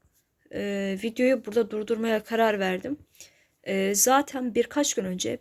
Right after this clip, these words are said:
bir nokta dokuz güncellemesi yenilikleri başlığı altında yeni eğlence parkını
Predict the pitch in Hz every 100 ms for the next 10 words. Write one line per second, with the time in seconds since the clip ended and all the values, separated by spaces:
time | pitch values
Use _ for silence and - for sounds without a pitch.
0 | - 269 277 208 208 - 226 214 202 208
1 | 196 190 - - 220 202 196 - 190 196
2 | 196 196 - - 220 180 - 185 175 185
3 | 262 - _ - - - _ 226 240 233
4 | 226 226 220 247 233 208 208 214